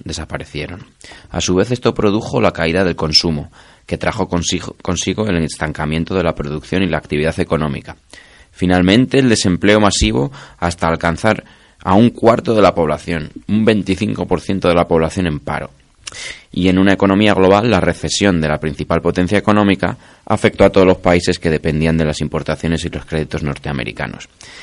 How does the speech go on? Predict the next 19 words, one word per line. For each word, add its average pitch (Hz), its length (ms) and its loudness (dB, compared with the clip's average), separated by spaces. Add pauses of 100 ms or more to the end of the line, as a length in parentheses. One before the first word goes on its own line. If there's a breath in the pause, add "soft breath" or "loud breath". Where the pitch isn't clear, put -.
(260 loud breath)
De 85 100 -2
esta 87 180 -2
manera, 101 480 2 (180)
los 82 280 -2
efectos 85 420 -4
del 78 120 -2
crack 85 260 -2
se 85 120 -2
internacionalizaron. 73 1160 -6 (920 loud breath)
La 78 140 -4
Gran 98 180 2
Depresión 98 600 0
había 87 260 0
comenzado. 80 580 -6 (1800 loud breath)
Una 123 160 6
de 147 80 6
las 131 140 6
consecuencias 123 500 4
visibles, 123 680 2